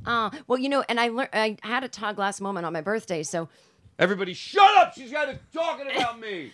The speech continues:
Speaker 2: If you open your goddamn mouths. I, why do anger strikes me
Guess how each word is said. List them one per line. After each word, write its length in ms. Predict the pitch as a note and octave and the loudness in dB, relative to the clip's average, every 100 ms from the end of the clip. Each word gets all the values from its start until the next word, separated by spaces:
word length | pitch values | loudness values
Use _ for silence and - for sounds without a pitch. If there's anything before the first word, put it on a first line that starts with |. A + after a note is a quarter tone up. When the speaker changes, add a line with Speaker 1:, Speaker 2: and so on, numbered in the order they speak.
| - - | -20 -16
Speaker 2:
If 100 | F3 C4 | 2 6
you 100 | D4+ | 6
open 240 | D4 C4+ | 4 -4
your 100 | A#3 | -12
goddamn 600 | D#3+ D4 D4 D4 D4+ C4+ | -2 0 0 0 -2 -2
mouths. 680 | C#4 C4+ A3 - - - - A#3+ - - _ - | -4 -4 -4 -8 -20 -20 -20 -20 -20 -20 _ -20
I, 100 | - A3 | -18 -10
why 220 | E4+ F4 | -8 -8
do 200 | D4+ B3 G3+ | -10 -18 -14
anger 320 | A#3 C4 B3+ A3+ | -16 -16 -18 -20
strikes 480 | - G#3+ A3 G3 | -16 -12 -12 -14
me 120 | G3 | -20